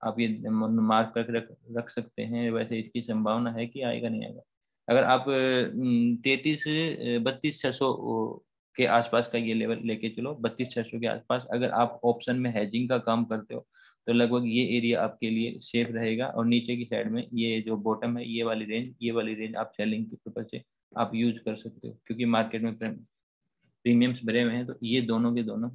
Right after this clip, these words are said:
साइड से आप स्ट्रेंगल प्ले कर सकते हो। ठीक है, कल के लिए दोस्तों इतना ही। बाकी कुछ आप मुझसे उम्मीद करते हो तो comment में,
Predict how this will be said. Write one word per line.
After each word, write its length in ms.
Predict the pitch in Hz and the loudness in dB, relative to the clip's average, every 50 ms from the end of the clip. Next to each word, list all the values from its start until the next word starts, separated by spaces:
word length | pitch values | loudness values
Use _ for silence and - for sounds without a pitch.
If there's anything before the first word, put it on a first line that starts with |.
| - _ | -10 _
साइड 380 | - - - 110 104 107 104 - | -16 -6 -2 -2 -2 -2 -2 -4
से 80 | 120 | -4
आप 280 | - - 104 104 - - - | -2 -2 -2 -4 -4 -14 -18
स्ट्रेंगल 420 | - - 120 117 117 117 123 123 | -10 -2 0 2 4 4 2 2
प्ले 200 | 123 120 110 107 | 0 -2 -2 -2
कर 160 | 107 104 104 104 | 0 -2 -4 -4
सकते 300 | - - - _ - - | -6 -14 -16 _ -16 -16
हो। 100 | - _ _ - | -16 _ _ -10
ठीक 120 | 120 127 | -8 -8
है, 140 | 139 - _ _ _ _ _ _ _ _ _ _ _ _ _ _ _ _ _ - | -8 -12 _ _ _ _ _ _ _ _ _ _ _ _ _ _ _ _ _ 4
कल 140 | - 143 147 | 4 4 6
के 160 | 143 - 160 | 6 4 4
लिए 300 | 156 156 151 156 156 156 | 6 6 8 8 8 6
दोस्तों 540 | - - 123 143 139 135 - 147 - - 139 | 4 4 4 4 4 4 2 -2 -2 -2 -2
इतना 240 | 123 - 135 139 139 | -4 -2 0 2 2
ही। 340 | 131 147 147 156 139 123 - - | 2 2 0 0 -2 -4 -8 -8
बाकी 380 | - - 120 123 123 - 147 | -2 2 4 4 4 2 0
कुछ 220 | - 147 131 - 147 | -2 -2 0 4 4
आप 140 | 135 127 | 4 4
मुझसे 260 | 131 135 123 120 - 131 | 4 0 -4 -2 0 2
उम्मीद 280 | 123 123 135 131 123 - | 4 4 2 2 0 0
करते 220 | 127 123 123 135 | -2 -2 0 -2
हो 60 | 127 120 | -4 -2
तो 100 | 127 123 | -4 -2
comment 360 | - 120 123 127 127 123 123 - | 2 4 4 4 4 2 0 0
में, 200 | 127 131 139 - | 0 0 -2 -4